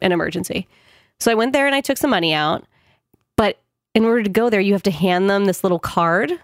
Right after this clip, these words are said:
that has your account number and information on it. And so I said, and it's, it's set up more like a,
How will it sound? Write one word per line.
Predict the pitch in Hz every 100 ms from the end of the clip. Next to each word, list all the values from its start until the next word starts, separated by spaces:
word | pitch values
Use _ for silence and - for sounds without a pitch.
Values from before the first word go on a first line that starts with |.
| _
that | 196
has | 190 175
your | 175
account | - 233 247
number | 160 156
and | - -
information | 180 170 185 196 -
on | - -
it. | - - - - - -
And | 202
so | 208
I | 185
said, | 190 214 214 -
and | 214
it's, | 208 - -
it's | 247 -
set | 339
up | 330
more | 247 220
like | 190 185
a, | 165 160 156